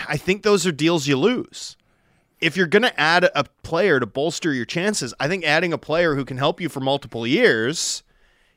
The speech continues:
is, is a far better investment. And, and that's doubly true for a team that, you know, we talked about this at length on the show yesterday. You've been talking about it at length for months.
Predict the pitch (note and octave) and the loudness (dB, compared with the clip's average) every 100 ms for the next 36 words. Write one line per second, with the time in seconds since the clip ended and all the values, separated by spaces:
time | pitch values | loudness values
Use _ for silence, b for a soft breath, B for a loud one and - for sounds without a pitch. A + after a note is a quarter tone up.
0 | _ D#3+ D3+ D3+ D#3 D#3+ - - A3 A#3+ | _ -4 -4 -4 -2 -4 -4 0 4 6
1 | G3 D#3+ C#3+ C3+ G3 - E3+ C#3 - E3 | 6 4 2 2 2 2 -4 -6 -4 -4
2 | E3+ F#3 B3 - G#3 A3 A#3 - F#3 F3+ | -2 0 0 2 2 2 -2 0 0 2
3 | D#3+ C#3+ E3 E3+ D#3 - C#3+ B2+ C#3 D3 | 0 2 -2 -2 -2 -2 -4 -2 0 0
4 | C#3+ D3 C#3+ C3+ C3+ B2+ C3 C#3 C3 A#2+ | 2 -2 -2 -4 -4 -4 -4 -2 -2 -2
5 | - C3 C#3 F3 E3 B2 A#2 B B B | -2 2 2 0 2 2 2 B B B
6 | D#3 E3 D3 C3+ C3 C3+ A#2+ A2+ A2 - | 0 0 2 2 2 0 2 2 0 -2
7 | C3+ B2 B2+ B2 - - - C3+ A#2 D#3 | -6 -4 -2 -2 -6 -18 -10 -8 -4 -2
8 | A#3+ B2+ - | -2 -6 -12